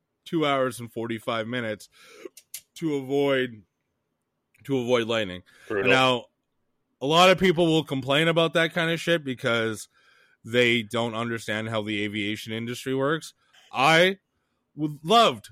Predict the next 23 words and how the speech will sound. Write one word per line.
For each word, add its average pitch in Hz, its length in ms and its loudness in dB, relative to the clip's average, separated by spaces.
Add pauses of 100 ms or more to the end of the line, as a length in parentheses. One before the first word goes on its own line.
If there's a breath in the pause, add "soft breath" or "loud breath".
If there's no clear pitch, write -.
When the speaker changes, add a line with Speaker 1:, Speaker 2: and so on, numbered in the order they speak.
Speaker 1:
not 135 280 0
being 127 220 0
hit, 123 300 -4
hit 131 180 -2
by 120 140 0
fucking 113 320 -4
lightning, 151 540 -4
and 151 200 -2
I'm 165 120 2
really 185 220 2
glad 190 240 2
we 190 100 0
got 196 220 0
there 160 140 0
safely. 107 520 -6
Speaker 2:
Yeah, 104 180 4
it 90 60 0
makes 85 200 -6
sense. - 380 -10 (800)
Speaker 1:
Yeah, 147 160 -4 (200)
like, 165 200 2
when 180 160 2
I, 208 180 4